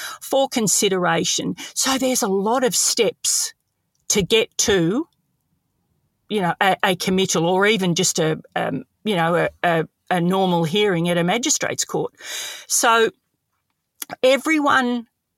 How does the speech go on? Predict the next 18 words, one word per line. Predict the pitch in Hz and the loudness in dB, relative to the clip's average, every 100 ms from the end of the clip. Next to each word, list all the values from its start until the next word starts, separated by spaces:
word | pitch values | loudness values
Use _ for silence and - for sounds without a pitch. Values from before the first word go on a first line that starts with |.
| _ _ _ _ | _ _ _ _
that | 220 - _ _ _ _ _ _ _ | -2 -2 _ _ _ _ _ _ _
has | 165 196 - | -2 0 0
looked | 240 - | 0 0
at | 254 - | -4 0
this | 196 - | 0 0
matter | 175 156 165 269 - | 0 0 -2 -4 -4
would | 202 180 | -2 0
be | 208 175 | 2 2
very | 156 190 254 254 208 | 0 0 0 0 0
aware | 180 196 226 190 175 240 - _ - - - - | 0 0 0 0 -2 -6 -8 _ -20 -20 -8 -2
that | 208 - | -2 -2
the | 180 | -6
prosecution | - 262 277 - 311 - 226 233 - 240 240 | -2 -2 0 -2 -4 -4 -2 -2 -2 -2 -4
case | - 170 170 - - - - _ - | -2 -2 0 -2 -2 -4 -14 _ -4
was | 196 - | 0 2
solely | - - 233 254 269 175 220 302 _ _ _ | 2 2 4 4 4 2 0 -2 _ _ _
run | 190 214 214 | 2 2 4
on | 196 185 185 185 | 4 2 2 -2